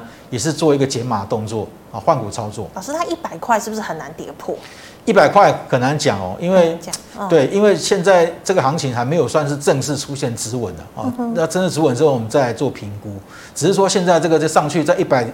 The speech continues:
Speaker 1: 一百、一百一十块还是一百零八块这以上，这压力比较重一点啊，
Speaker 2: 是。
Speaker 1: 这个地方可能要稍微留意一下。
Speaker 2: 好，老师，那请问一样是网通哦，二四一九的重骑后续怎么看？
Speaker 1: 重骑呢，这个地方这个点呢，不能再破哦，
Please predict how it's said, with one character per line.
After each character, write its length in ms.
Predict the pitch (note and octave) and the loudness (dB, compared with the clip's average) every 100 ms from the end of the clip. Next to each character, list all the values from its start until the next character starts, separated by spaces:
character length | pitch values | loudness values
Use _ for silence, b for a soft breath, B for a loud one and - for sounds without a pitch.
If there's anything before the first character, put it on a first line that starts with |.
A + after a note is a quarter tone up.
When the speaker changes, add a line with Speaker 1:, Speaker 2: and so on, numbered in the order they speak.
| - | -8
Speaker 1:
一 80 | G3 | -4
百、 420 | E3 C3+ B2 A#2 G#2+ B B B B | 2 4 2 -2 -8 B B B B
一 80 | G3+ | 0
百 220 | D#3+ B2+ | 2 2
一 80 | E3+ | 2
十 140 | - | 0
块 160 | C3 D#3+ | 0 2
还 100 | B2+ | 2
是 80 | E3 | -2
一 60 | E3 | -2
百 160 | C3+ | 0
零 140 | A#2 B2 | -2 0
八 160 | C3+ | 2
块 140 | C3+ C#3 | 4 2
这 120 | C#3+ | 2
以 120 | A2+ | -2
上， 240 | G#2 C3 C3+ | -4 -4 -2
这 100 | D3 | -4
压 160 | D3 C#3+ | 0 0
力 80 | |
比 100 | B2+ | 0
较 80 | A#2 | -6
重 340 | A#2 - A2+ A2+ | -6 -2 -2 -4
一 40 | |
点 120 | G2+ - - | -10 -16 -16
啊， 80 | - | -10
Speaker 2:
是。 80 | A3+ | -4
Speaker 1:
这 80 | F3+ | 0
个 80 | C#3+ | 0
地 80 | |
方 80 | C#3+ | 0
可 100 | C3+ | -2
能 100 | A#2 | -4
要 40 | B2+ | -4
稍 180 | C3 A#2+ | -4 -4
微 60 | |
留 160 | A2+ G2+ | -6 -8
意 120 | G#2+ | -8
一 20 | |
下。 180 | G2+ G#2+ F#2 A2 - - - | -10 -12 -14 -18 -20 -20 -14
Speaker 2:
好， 380 | D#3+ D#3+ E3 | -12 -8 -6
老 120 | F3+ E3+ | -6 -8
师， 160 | - | -6
那 140 | D4 E4 | -4 -4
请 220 | - G3 | -2 2
问 120 | B3 | 2
一 120 | A3 | 2
样 140 | C4+ C4 | 0 0
是 100 | C4 | 0
网 340 | G#3+ F3 C#3+ - | 2 0 -2 -4
通 200 | G#3+ G#3+ | -2 0
哦， 140 | F3+ | 0
二 140 | - C#4 | 0 0
四 160 | - | 0
一 80 | C4+ | -2
九 180 | B3+ E3+ | 0 -2
的 140 | E3+ | -2
重 340 | E3+ D4 B3+ F#3 | 0 2 2 0
骑 320 | - - E3 | -4 -6 -8
后 200 | - G3+ | -6 -6
续 160 | G3 | -6
怎 80 | - | -12
么 100 | - | -12
看？ 160 | - - B B B B B B - - | -14 -14 B B B B B B -20 -6
Speaker 1:
重 180 | C4+ G#3 | -2 -2
骑 180 | D3 | -2
呢， 140 | C#3 C#3 | -2 -2
这 140 | G3+ | 0
个 80 | F#3 | 0
地 100 | E3 | 2
方 200 | E3+ D#3+ | 0 -2
这 120 | - F#3+ | -4 -4
个 80 | |
点 240 | D#3 B2 G2 | -2 -4 -6
呢， 100 | G2 F#2 | -10 -6
不 80 | E3+ | -4
能 140 | C3 | -2
再 100 | D3 | -2
破 340 | C#3 D3 A#2 | -2 -4 -6
哦， 60 | G#2 | -8